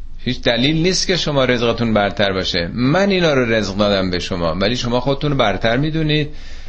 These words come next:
خودتون رو آ-، ارباب می‌دونید، اونا رو برده تو عالم خودتون قبول ندارید. اون وقت خدایی که همه چی رو داده،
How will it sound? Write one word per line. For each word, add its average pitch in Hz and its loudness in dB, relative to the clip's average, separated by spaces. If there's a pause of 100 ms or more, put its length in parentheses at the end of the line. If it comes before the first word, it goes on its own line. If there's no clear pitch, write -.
(160)
خودتون 113 0
رو 123 4
آ-، - 0
ارباب 104 0
می‌دونید، 156 0
اونا 143 2
رو 160 2
برده 113 2 (520)
تو 123 0
عالم 117 2
خودتون 151 0
قبول 131 2
ندارید. 117 2
اون 101 -2
وقت 107 2
خدایی 110 0
که 117 0
همه 101 0
چی 101 -4
رو 95 -2
داده، 104 -2